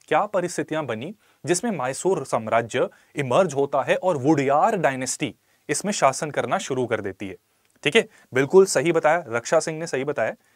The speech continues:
ठीक है? Even पायल भी सही बता रही हैं। Resources, resources and trade, ठीक है? सी पोर्ट्स, अमन चंद्र, ठीक है, आप भी सही बता रहे हो, राइट? तो यहाँ पर विजयनगर के बाद किस प्रकार से वुडियार डायनेस्टी इमर्ज होती है, हम वो देखेंगे।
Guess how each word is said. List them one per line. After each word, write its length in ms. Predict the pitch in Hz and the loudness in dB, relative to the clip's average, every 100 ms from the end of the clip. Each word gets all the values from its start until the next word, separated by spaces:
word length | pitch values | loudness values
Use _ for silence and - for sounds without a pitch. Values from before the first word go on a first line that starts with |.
| _ | _
ठीक 100 | 131 | -2
है? 80 | 165 | 0
Even 220 | 143 123 | 0 0
पायल 260 | 107 113 135 | 4 4 4
भी 80 | 156 | 0
सही 160 | 147 | -2
बता 220 | 139 139 120 | -2 0 -2
रही 120 | 170 | -2
हैं। 80 | 147 | -2
Resources, 560 | - 131 120 110 104 | 0 0 0 -6 -4
resources 440 | 143 - 170 240 214 | -2 0 0 2 0
and 140 | 208 | 0
trade, 300 | 175 117 101 _ _ _ - | 0 0 -2 _ _ _ -2
ठीक 100 | 151 | 0
है? 60 | 214 | 0
सी 260 | - 175 | 0 -2
पोर्ट्स, 380 | 180 113 - - _ _ - | 0 -2 -2 -12 _ _ -4
अमन 180 | 131 156 | -2 0
चंद्र, 340 | 151 156 254 _ _ _ _ _ | -2 -2 -4 _ _ _ _ _
ठीक 140 | 131 175 | -4 -2
है, 140 | 170 _ _ 120 | -2 _ _ 0
आप 160 | 117 | 0
भी 80 | 147 | 0
सही 180 | - 135 | -2 0
बता 240 | 143 123 | 2 2
रहे 100 | 113 | 0
हो, 100 | 233 _ _ _ _ _ - | -2 _ _ _ _ _ -2
राइट? 240 | 139 165 - - - _ 160 | -2 -2 -8 -20 -20 _ 4
तो 180 | 160 | 6
यहाँ 280 | 156 143 190 | 6 2 4
पर 160 | 190 214 - 131 | 4 2 -2 -4
विजयनगर 520 | 135 135 196 196 185 | 0 0 0 0 -2
के 100 | 170 | -2
बाद 280 | 117 113 135 | 2 0 0
किस 140 | 175 | -6
प्रकार 320 | - 135 127 120 | -4 0 0 0
से 120 | 160 | -2
वुडियार 460 | 123 113 113 135 | -2 0 4 4
डायनेस्टी 440 | 160 147 139 - 160 | 4 0 -2 -6 -6
इमर्ज 320 | 135 127 127 | -4 -4 -2
होती 220 | 123 117 143 | -6 -4 -4
है, 80 | |
हम 160 | 156 123 | -2 -4
वो 140 | 110 | -2
देखेंगे। 440 | 135 139 151 147 | -2 -2 -4 -6